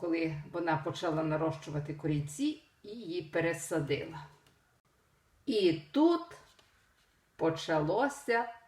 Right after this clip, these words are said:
втрата корінців один за другим.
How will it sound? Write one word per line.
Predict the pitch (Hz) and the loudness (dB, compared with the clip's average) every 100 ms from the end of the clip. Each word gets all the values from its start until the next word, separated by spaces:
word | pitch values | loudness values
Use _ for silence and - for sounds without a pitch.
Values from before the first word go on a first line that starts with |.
| _ _ _ _ _ _ _ _ _ _ | _ _ _ _ _ _ _ _ _ _
втрата | - - - 175 190 208 - 185 - - | -20 -8 2 6 8 6 0 -6 -8 -8
корінців | 165 156 147 - 151 147 - - - | -2 -2 -2 -4 -4 -4 -8 -20 -8
один | 147 143 135 190 254 262 214 | -4 -2 4 6 4 2 -6
за | - 190 | -2 -2
другим. | 156 156 151 143 160 | 0 -2 0 -2 -6